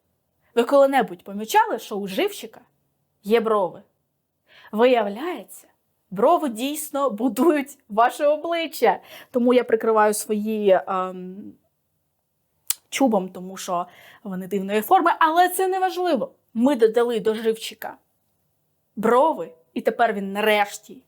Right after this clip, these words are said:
став слойовим живчиком. А тепер ми переходимо до головного. Тепер залишилось це приклеїти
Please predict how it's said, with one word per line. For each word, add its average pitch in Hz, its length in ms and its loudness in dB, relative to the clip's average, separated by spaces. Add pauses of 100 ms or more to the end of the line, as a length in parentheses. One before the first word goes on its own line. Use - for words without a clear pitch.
(440)
став 208 440 0
слойовим 202 680 -2
живчиком. 190 640 -10 (140)
А 254 120 2
тепер 262 520 0 (100)
ми 233 100 -8
переходимо 226 440 0
до 196 200 -2
головного. 196 600 -10 (340)
Тепер 269 320 0
залишилось 202 600 -8
це 175 140 -14 (320)
приклеїти 254 840 0